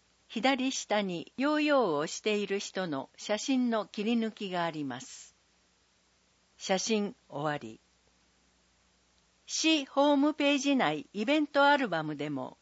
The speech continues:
イベントや行事の様子を紹介しています。二次元コードがあります。広報に掲載した写真を差し上げます。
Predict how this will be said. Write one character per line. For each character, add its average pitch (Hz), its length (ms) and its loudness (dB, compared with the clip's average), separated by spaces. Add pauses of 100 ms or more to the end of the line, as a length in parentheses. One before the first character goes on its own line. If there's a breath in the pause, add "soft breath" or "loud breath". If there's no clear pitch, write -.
(140)
イ 202 100 -4
ベ 269 160 4
ン 285 80 2
ト 233 160 -2
や 214 280 4
行 302 260 0
事 202 140 -4
の 165 160 -2
様 196 220 0
子 208 200 -4
を 190 200 0
紹 233 300 0
介 190 240 0
し - 120 -10
て 165 100 -2
い 151 140 -2
ま 120 160 -6
す。 - 340 -18 (1200)
二 233 160 0
次 277 140 0
元 294 220 2
コ 277 180 0
ー 220 60 2
ド 143 120 0
が 139 120 -6
あ 135 60 -6
り 139 120 -10
ま 123 160 -12
す。 - 360 -20 (1600)
広 349 300 8
報 180 200 4
に 151 360 0
掲 277 200 4
載 247 280 4
し - 140 -4
た 214 140 2
写 214 180 2
真 202 360 0
を 180 180 2
差 185 180 0
し 190 160 0
上 160 120 4
げ 151 140 -2
ま 131 160 -4
す。 - 340 -18